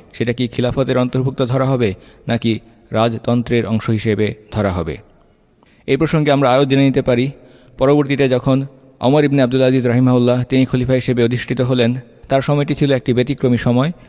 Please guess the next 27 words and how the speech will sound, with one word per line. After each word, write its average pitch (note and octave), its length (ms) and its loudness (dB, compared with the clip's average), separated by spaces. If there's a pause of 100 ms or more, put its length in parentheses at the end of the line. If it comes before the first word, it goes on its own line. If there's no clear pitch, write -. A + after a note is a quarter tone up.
(140)
তিনি C3+ 160 0
পরবর্তী C#3+ 540 0
অন্যান্য D3 400 0
উমাইয়া C3 380 0
শাসকদের A#2+ 360 -2
মতো A#2 180 0
ছিলেন B2+ 300 0
না E2+ 160 -4 (680)
এবং C3+ 380 0
তাকে C#3+ 280 0
যদি C#3+ 400 0
সঠিক D3 420 -2
পথপ্রাপ্ত C3+ 600 -2 (460)
খলিফা D3+ 300 0
মনে B2+ 220 0
করা A2+ 200 0
হয়, A#2+ 220 -2 (320)
তাহলে C#3 240 0
তো C#3+ 120 2
মুয়াবিয়া D#3+ 320 2
রাদিয়াল্লাহু C#3+ 340 0
আনহু C#3 220 -2
তার B2+ 200 -2
থেকেও C#3+ 420 -2 (320)
উত্তম D3 320 -2
ব্যক্তিত্ব B2+ 420 -4
ছিলেন, G2 360 -2